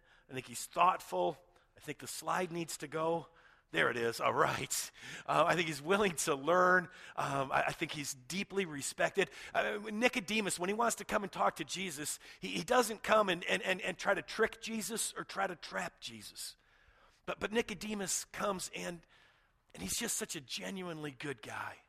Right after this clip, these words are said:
All right, he's just such a genuinely good guy. I, I was thinking about it this way. I thought, if you can picture, if you can picture the best Christian you know, all right, the best Christian you know, not the one who just looks good, but the one who genuinely is good, the one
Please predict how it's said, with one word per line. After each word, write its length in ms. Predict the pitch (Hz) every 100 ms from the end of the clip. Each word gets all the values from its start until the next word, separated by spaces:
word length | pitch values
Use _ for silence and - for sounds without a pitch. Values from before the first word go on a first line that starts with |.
| _
All 140 | 147
right, 160 | 143 143
he's 240 | 147 160
just 320 | - 226 202 - - -
such 380 | - 170 - - -
a 80 | -
genuinely 580 | 143 147 151 156 147 139
good 220 | 127 147
guy. 180 | 135 131 - - -
I, 120 | 160
I 120 | 180
was 120 | 180
thinking 280 | - 226 214
about 180 | 180 160
it 100 | -
this 200 | 156 -
way. 140 | 131
I 40 | 135
thought, 240 | 170 156 - -
if 160 | 160 208
you 80 | 240
can 180 | 233
picture, 460 | 208 - 165 - 113 _ _ _ _ _
if 160 | - -
you 80 | 226
can 140 | 220
picture 320 | 190 196 -
the 100 | 143
best 420 | 120 175 190 - -
Christian 460 | - 170 - 151
you 160 | 143 139
know, 260 | 131 117 113 - _
all 120 | 139
right, 220 | 131 139 143 _ - - -
the 100 | 143 123 -
best 340 | 208 202 -
Christian 420 | - 160 - 143
you 140 | 139 139
know, 200 | 135 127
not 240 | 165 220
the 40 |
one 80 | 226
who 80 | 208
just 220 | 190 175
looks 320 | 156 170 -
good, 260 | - 135 131
but 140 | 160
the 60 | -
one 140 | 220
who 100 | 214
genuinely 800 | 175 - 202 226 226 214 196 185 -
is 300 | 202 190 147
good, 320 | - 170 131
the 60 | 165
one 200 | 196